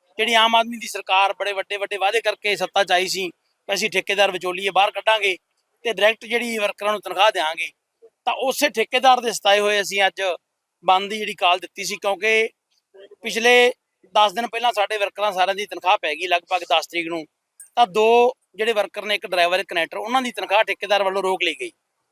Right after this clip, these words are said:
ਹਰ ਵਾਰ ਐਂ ਕਰਦਾ ਠੇਕੇਦਾਰ, ਇੱਕ ਦੋ ਵਰਕਰਾਂ ਦੀ ਤਨਖਾਹ ਰੋਕ ਲੈਂਦਾ, ਚਾਲੀ, ਤੀਹ, ਚਾਲੀ ਹਜ਼ਾਰ ਰੁਪਏ ਜਿਹੜੀ ਬਣਦੀ ਉਹਨੂੰ ਹੁੰਦਾ ਵੀ ਚਲੋ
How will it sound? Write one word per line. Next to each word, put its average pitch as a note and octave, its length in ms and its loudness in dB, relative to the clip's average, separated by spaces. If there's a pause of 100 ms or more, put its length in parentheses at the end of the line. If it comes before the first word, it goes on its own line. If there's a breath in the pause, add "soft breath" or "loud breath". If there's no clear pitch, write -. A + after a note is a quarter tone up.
(280)
ਹਰ A3 160 4
ਵਾਰ B3+ 180 8
ਐਂ A3+ 120 2
ਕਰਦਾ G3 300 0
ਠੇਕੇਦਾਰ, G#3 420 -2 (340)
ਇੱਕ A3 180 -10
ਦੋ A#3+ 140 4
ਵਰਕਰਾਂ A3+ 280 -2
ਦੀ A3 60 -2
ਤਨਖਾਹ G3 300 4
ਰੋਕ E3 200 -4
ਲੈਂਦਾ, F3+ 240 0
ਚਾਲੀ, F#3+ 340 -4
ਤੀਹ, G3+ 240 -16
ਚਾਲੀ F#3+ 280 -2
ਹਜ਼ਾਰ F#3+ 140 4
ਰੁਪਏ F#3 140 -6
ਜਿਹੜੀ F#3+ 220 -2
ਬਣਦੀ F#3 240 -4
ਉਹਨੂੰ G3 180 -8
ਹੁੰਦਾ F3+ 200 0
ਵੀ F#3 80 -6
ਚਲੋ F#3+ 220 -4